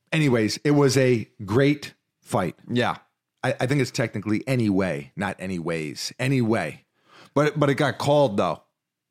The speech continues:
Speaker 1: Yeah, it did. Yeah, the, the, the
Speaker 2: Wh-,
Speaker 1: cut
Speaker 2: wh-,
Speaker 1: on the eye.
Speaker 2: wh-, wh-, which there was some controversy about. Nate Diaz was upset about it because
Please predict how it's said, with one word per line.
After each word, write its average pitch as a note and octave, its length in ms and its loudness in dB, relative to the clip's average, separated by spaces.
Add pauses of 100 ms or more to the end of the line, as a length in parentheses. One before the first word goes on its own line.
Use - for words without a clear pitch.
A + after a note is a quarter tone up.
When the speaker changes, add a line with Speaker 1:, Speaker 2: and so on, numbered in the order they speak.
(420)
Speaker 1:
Yeah, D#3 140 2
it C3 80 -4
did. A#2+ 220 0
Yeah, C3+ 180 2
the, B2 140 4
the, E3+ 100 4
the D3+ 160 4
Speaker 2:
Wh-, F3 60 0
Speaker 1:
cut D3 140 6
Speaker 2:
wh-, C3+ 40 4
Speaker 1:
on B2 60 0
the A#2 60 0
eye. G2+ 180 2
Speaker 2:
wh-, E3 340 2
wh-, D3+ 40 -6
which D3 280 0
there C3+ 160 4
was B2 200 2
some A#2 360 0
controversy A2 760 -2
about. F2+ 320 -2
Nate A#2 280 -2
Diaz A#2 240 -2
was G#2 120 -2
upset A2 320 -2
about F#2+ 280 -2
it F2 100 -6
because A2 400 -4